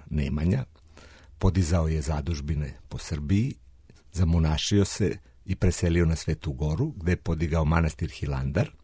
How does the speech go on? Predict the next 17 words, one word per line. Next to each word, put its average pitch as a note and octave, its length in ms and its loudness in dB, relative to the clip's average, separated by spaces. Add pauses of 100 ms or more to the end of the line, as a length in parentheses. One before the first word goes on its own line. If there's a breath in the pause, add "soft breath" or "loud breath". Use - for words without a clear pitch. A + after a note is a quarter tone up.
(760 loud breath)
a G2 80 2
pretpostavljamo A#2 920 2 (260)
da F#2 100 0
je F2+ 40 2
sveta G#2 340 2
knjiga G#2+ 360 0
iz D#2+ 140 -2
koje G2 140 2
je F2+ 40 2
vršena F2+ 360 2
služba F#2 380 2
Božja - 440 0 (1080 loud breath)
prilikom E2+ 580 0
osnivanja F2 580 2
manastira A2 680 0 (480)
bila F#2 340 2 (120)
upravo F2+ 520 4